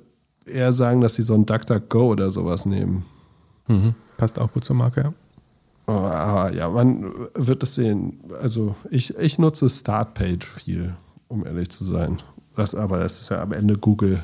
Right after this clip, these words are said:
Speaker 1: einfach nur mit einer Maske vorne drauf.
Speaker 2: Genau.
Speaker 1: Pip, herzlichen Dank. Ich glaub, das war's schon.
Speaker 2: Ich,
Speaker 1: Wir
Speaker 2: nicht
Speaker 1: sind,
Speaker 2: zu danken. Es
Speaker 1: wir sind
Speaker 2: war mir eine
Speaker 1: fertig.
Speaker 2: Ehre, wie immer.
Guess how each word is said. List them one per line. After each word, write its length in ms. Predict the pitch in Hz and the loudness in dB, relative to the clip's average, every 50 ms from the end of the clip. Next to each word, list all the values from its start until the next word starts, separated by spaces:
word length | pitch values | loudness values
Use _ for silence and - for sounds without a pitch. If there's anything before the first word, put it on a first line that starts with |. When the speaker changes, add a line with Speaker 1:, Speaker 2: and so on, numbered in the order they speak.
| - - | -6 -4
Speaker 1:
einfach 360 | 107 101 87 - 95 90 - | -4 -4 -2 -2 -2 -2 0
nur 180 | 107 101 95 92 | 0 0 0 0
mit 180 | 95 95 - - | -2 -2 -4 -6
einer 80 | 101 92 | -6 -4
Maske 300 | 92 90 87 - - 98 | -2 -4 -4 -6 -8 -10
vorne 300 | - - 98 95 92 87 | -8 -6 -4 -4 -4 -4
drauf. 420 | - - 92 92 90 - - - - _ _ _ _ _ _ _ - | -6 -8 -8 -6 -6 -8 -12 -18 -20 _ _ _ _ _ _ _ -8
Speaker 2:
Genau. 260 | 104 98 92 90 90 - - - _ - | -6 -4 -4 -4 -6 -8 -10 -18 _ 2
Speaker 1:
Pip, 280 | - 170 - - - - - _ | 2 2 2 -2 -8 -16 -18 _
herzlichen 440 | - - 131 139 135 - - 151 139 139 | -4 -2 0 0 0 2 2 2 2 4
Dank. 340 | 143 208 - 156 117 - - - | 2 2 2 0 -2 -4 -6 -10
Ich 80 | 123 - | -10 0
glaub, 180 | - 127 123 - | 2 2 2 2
das 140 | 117 - - | -2 -2 0
war's 200 | 147 214 - - | 0 0 0 0
schon. 200 | - 117 107 101 - - | 0 0 -2 -2 -2 -4
Speaker 2:
Ich, 160 | 110 - - | -6 -4 -2
Speaker 1:
Wir 60 | 139 107 | 0 0
Speaker 2:
nicht 40 | 113 131 | 2 2
Speaker 1:
sind, 60 | - | 2
Speaker 2:
zu 100 | - 120 | 0 2
danken. 400 | 127 131 135 123 104 98 98 95 - | 2 2 2 2 0 -2 -2 -4 -6
Es 120 | 98 104 - | -8 -4 -2
Speaker 1:
wir 60 | 123 | 0
sind 120 | 123 131 127 | 2 2 2
Speaker 2:
war 60 | 98 | 2
mir 80 | 107 107 | 2 2
eine 60 | 107 110 | 2 2
Speaker 1:
fertig. 160 | 117 113 113 | 2 2 2
Speaker 2:
Ehre, 200 | 117 110 107 104 | 2 0 0 -2
wie 60 | 107 | -2
immer. 260 | 104 110 110 107 104 | -2 0 0 0 -2